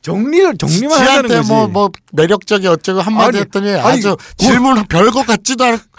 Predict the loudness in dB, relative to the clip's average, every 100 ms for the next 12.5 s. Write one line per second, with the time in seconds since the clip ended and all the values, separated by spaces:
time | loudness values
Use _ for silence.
0 | -20 -16 -10 -6 0 2 2 -2 -6 -4
1 | -2 0 0 -2 -2 0 2 2 2 0
2 | -2 0 2 2 0 -2 -2 -2 -2 -6
3 | -16 -10 -4 -2 -4 -12 -16 -10 -6 -2
4 | -2 -4 -8 -10 -10 -6 -4 -4 -4 -4
5 | -4 -6 -6 -6 -6 -8 -10 -12 -10 -8
6 | -2 -2 -2 -6 -8 -6 -8 -8 -12 -10
7 | -8 -8 -8 -10 -12 -12 _ -6 -6 -10
8 | -16 _ -8 -6 -4 -4 -2 -4 -4 -4
9 | -4 -4 -2 -4 -2 -2 2 4 4 2
10 | -2 -4 -6 -6 -4 -4 -4 -6 -4 -4
11 | -4 -4 -6 -8 -10 -12 -12 -10 -10 -10
12 | -8 -8 -8 -10